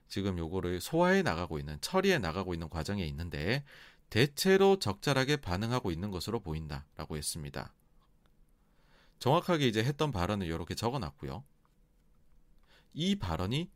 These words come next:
굉장히 매파적인 발언입니다, 여러분. 자, 앵커가 뭐라 그랬나요? "시장이 향후에 오월, 유월, 칠월 세 번의 회의에서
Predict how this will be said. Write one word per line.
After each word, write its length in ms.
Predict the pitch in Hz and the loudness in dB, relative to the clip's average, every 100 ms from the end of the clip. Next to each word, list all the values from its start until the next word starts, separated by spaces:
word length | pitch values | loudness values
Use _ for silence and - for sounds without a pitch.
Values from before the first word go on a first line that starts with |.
| - | -20
굉장히 680 | - 156 220 214 170 196 220 - _ - | -4 -2 0 0 0 0 -2 -8 _ -8
매파적인 480 | - - 120 104 80 | -4 -2 0 -2 -4
발언입니다, 480 | 73 76 69 71 58 | -4 -6 -6 -10 -10
여러분. 320 | - - - - _ _ - - - | -12 -16 -20 -20 _ _ -20 -20 -6
자, 140 | 120 | 0
앵커가 340 | 120 196 196 135 | 2 2 4 2
뭐라 260 | 82 92 | 4 2
그랬나요? 540 | 131 92 80 71 73 78 - - - - - _ - | 2 0 -2 -4 -4 -8 -14 -20 -20 -20 -20 _ -10
"시장이 880 | - 196 208 202 160 117 117 82 - - _ _ - - - | -2 2 4 4 4 2 0 -2 -6 -14 _ _ -20 -20 -12
향후에 500 | - 185 185 175 180 - | -2 0 2 4 2 0
오월, 580 | 98 110 143 170 175 156 | 2 4 8 8 6 4
유월, 460 | 98 110 135 139 139 | 0 4 4 4 4
칠월 380 | - 160 160 | 2 4 4
세 200 | 147 165 | 4 2
번의 260 | 170 180 143 | 2 4 4
회의에서 640 | 101 104 87 82 104 92 | 4 4 2 2 2 2